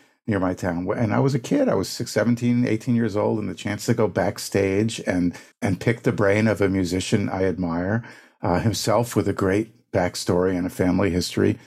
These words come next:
was a real goose. And I found right away that this was something I might want to try to find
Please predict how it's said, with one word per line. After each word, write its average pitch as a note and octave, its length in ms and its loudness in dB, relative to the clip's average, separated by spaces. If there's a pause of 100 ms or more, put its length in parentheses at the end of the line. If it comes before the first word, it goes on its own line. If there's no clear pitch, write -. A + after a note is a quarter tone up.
(240)
was G#2+ 220 0
a A2 60 4
real A#2 300 2 (240)
goose. - 560 -2
And F#2 480 -4
I G#2+ 100 0
found G#2 300 2
right G#2 160 4
away G2+ 240 4
that F#2+ 180 0
this - 180 -2
was F#2 140 -2
something F#2+ 320 2
I F2+ 80 4
might F#2 220 2
want F2+ 120 0
to F2 60 -2
try E2+ 220 0
to E2+ 60 -2
find F2 360 0